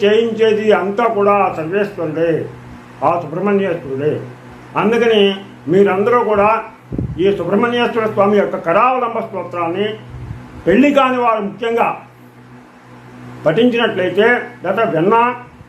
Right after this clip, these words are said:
మంగళవారం మంగళవారం కానీ, షష్ఠీ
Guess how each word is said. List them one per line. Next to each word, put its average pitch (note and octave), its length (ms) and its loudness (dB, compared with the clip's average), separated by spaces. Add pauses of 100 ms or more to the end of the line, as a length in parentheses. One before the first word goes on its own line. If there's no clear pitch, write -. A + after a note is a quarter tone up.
(800)
మంగళవారం A#3+ 640 4
మంగళవారం G#3+ 520 0 (120)
కానీ, G3+ 240 2 (720)
షష్ఠీ F#3+ 300 0